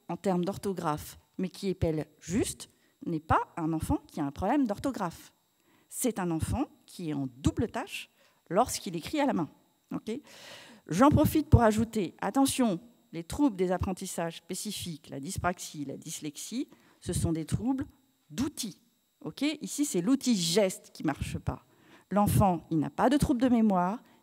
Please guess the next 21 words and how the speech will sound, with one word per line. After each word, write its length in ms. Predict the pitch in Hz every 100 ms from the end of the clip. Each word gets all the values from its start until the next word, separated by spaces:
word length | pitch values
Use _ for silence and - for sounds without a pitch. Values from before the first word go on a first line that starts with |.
| -
il 80 | 165
n'a 140 | 143
pas 180 | - 185
de 100 | 247
trouble 260 | - 247
de 60 | 214
l'attention, 640 | 202 190 180 - - 151 - - _
il 120 | 180
n'a 120 | 165 147
pas 200 | 185 220
de 100 | 269
trouble 240 | - 240
de 60 | 254
compréhension. 720 | 247 220 226 196 196 - 147 _ _ -
Ok ? 320 | 156 240 285 - - - - - _
Sauf 600 | - - 180 262 - -
s'il 240 | - - 156
a 60 |
un 60 | 143
trouble 240 | - 269
associé. 520 | 277 294 262 190 -